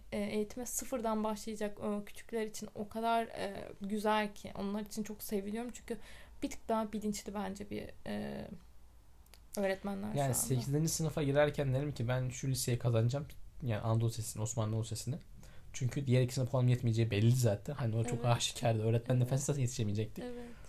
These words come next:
Speaker 2: Şu okula girip
Speaker 1: Ablam
Speaker 2: birinci
Speaker 1: da
Speaker 2: çıktı.
Speaker 1: fen lisesindeydi bu arada.
Speaker 2: Seviye düşmüş.
Speaker 1: Seviye düşmüş gitgide,
Speaker 2: Yani
Speaker 1: evet.
Speaker 2: dedim ki şu liseye girip birinci olup çıkacağım
Speaker 1: Ben hep
Speaker 2: dedim
Speaker 1: ortadayım
Speaker 2: yani.
Speaker 1: farkındaysan.
Speaker 2: Orta, orta devam
Speaker 1: Gerçekten
Speaker 2: ki.
Speaker 1: hep ortadayım, evet.
Speaker 2: Ben dedim ki birinci olup çıkacağım dedim.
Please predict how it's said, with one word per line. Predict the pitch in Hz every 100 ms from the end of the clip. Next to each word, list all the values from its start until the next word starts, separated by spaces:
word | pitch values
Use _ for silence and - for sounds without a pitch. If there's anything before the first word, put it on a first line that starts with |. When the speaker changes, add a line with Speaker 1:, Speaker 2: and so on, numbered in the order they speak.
| -
Speaker 2:
Şu | - 160
okula | - 170
girip | 156 196 233
Speaker 1:
Ablam | 240
Speaker 2:
birinci | 247 247
Speaker 1:
da |
Speaker 2:
çıktı. | 233
Speaker 1:
fen | 247 240
lisesindeydi | 233 - 202 - - 110
bu |
arada. | 113 117 - - -
Speaker 2:
Seviye | - 127 123 - -
düşmüş. | - - - - - - -
Speaker 1:
Seviye | - - 214 220 202
düşmüş | 202 - 214
gitgide, | - - - - 170
Speaker 2:
Yani | 135 135
Speaker 1:
evet. |
Speaker 2:
dedim | 196 165
ki | -
şu | 170
liseye | 165 - 180
girip | 123 139 170 -
birinci | 160 160 156
olup | -
çıkacağım | - 170 302
Speaker 1:
Ben |
hep | 285
Speaker 2:
dedim | 277
Speaker 1:
ortadayım | - 262 247
Speaker 2:
yani. | -
Speaker 1:
farkındaysan. | 220 220 - 214 220 208 - - -
Speaker 2:
Orta, | 120 117 123
orta | 110 139
devam | 233 160
Speaker 1:
Gerçekten | 107 - 247
Speaker 2:
ki. | 240
Speaker 1:
hep | -
ortadayım, | 226 - - 226 226
evet. | 226 214
Speaker 2:
Ben | 160 202
dedim | 190
ki | 135
birinci | 156 156
olup | 160
çıkacağım | 143 127 120
dedim. | 104